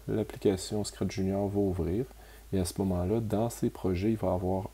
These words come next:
un nouveau projet avec un petit bandeau cadeau,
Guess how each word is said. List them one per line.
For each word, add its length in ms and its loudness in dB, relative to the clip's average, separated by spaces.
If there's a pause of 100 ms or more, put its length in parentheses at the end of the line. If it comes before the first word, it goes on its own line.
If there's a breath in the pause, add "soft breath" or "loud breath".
un 100 0
nouveau 260 0
projet 480 -2 (400 loud breath)
avec 300 2
un 120 2
petit 220 -6
bandeau 460 0
cadeau, 420 2